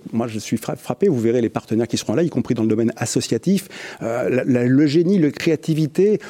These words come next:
On a une association des Mureaux qui va venir pour nous parler de la façon dont ils essaient de recréer du lien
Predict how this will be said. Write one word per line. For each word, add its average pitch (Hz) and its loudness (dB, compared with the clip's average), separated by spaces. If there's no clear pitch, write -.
On 117 2
a 135 2
une 131 4
association 131 0
des 127 4
Mureaux 143 4
qui 117 -6
va 117 2
venir 135 2
pour - -4
nous 110 2
parler 139 0
de 113 0
la 120 2
façon 135 0
dont 135 4
ils 123 2
essaient 139 2
de 123 0
recréer 139 2
du 127 2
lien 143 0